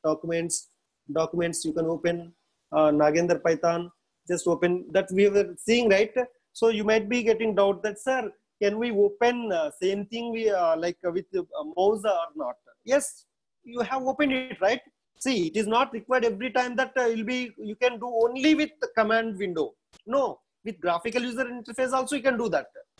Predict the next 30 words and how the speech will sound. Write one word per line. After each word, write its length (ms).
right? 180
That's 220
what 160
I'm 160
doing 220
now. 180
See 260
here, 300
uh, 160
S 140
T 100
D 100
login 380
P 120
one. 180
So 100
I 80
have 180
opened 300
that 180
code 220
here. 220
The, 140
I 220
have 180
opened 300
that 100
file 160
here 240
actually, 400